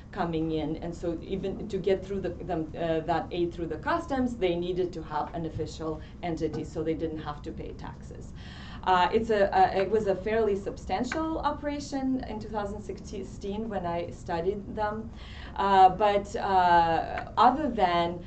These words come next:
institutional grants and this humanitarian aid that came officially from abroad, they weren't reporting really any other, um, uh, financials to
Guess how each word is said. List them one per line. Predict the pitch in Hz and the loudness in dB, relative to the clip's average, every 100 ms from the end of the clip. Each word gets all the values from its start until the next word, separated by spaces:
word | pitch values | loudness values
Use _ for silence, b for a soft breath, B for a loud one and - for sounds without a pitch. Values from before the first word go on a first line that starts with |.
| B - | B -8
institutional | 190 196 233 247 254 240 | -8 -6 -4 -4 -2 0
grants | 233 190 170 165 160 - | 0 0 0 0 -2 -6
and | 185 175 | -6 -4
this | 175 175 - - 180 | -4 -4 -10 -10 -8
humanitarian | 180 165 160 180 165 156 151 - | -4 -2 -2 -2 -2 -2 -2 2
aid | 254 247 | 4 4
that | 175 165 - | 0 -2 -6
came | 175 165 160 160 B - | -2 0 -2 -4 B -10
officially | - 185 175 175 160 156 | -6 -4 -4 -4 -4 -4
from | 170 156 | -6 -6
abroad, | 143 196 226 214 196 B B - | -6 2 6 6 4 B B -2
they | 208 | -2
weren't | 190 208 175 | -2 -4 -6
reporting | 170 175 165 156 | -6 -4 -4 -4
really | 156 156 151 | -4 -6 -6
any | 165 165 156 | -6 -4 -4
other, | 160 151 151 147 151 | -6 -4 -2 -2 -4
um, | 160 147 143 143 - 165 - | -6 -6 -6 -6 -8 -12 -10
uh, | 170 151 147 | -6 -4 -4
financials | 156 151 143 135 - 139 - | -6 -8 -8 -8 -10 -12 -12
to | 156 147 | -10 -10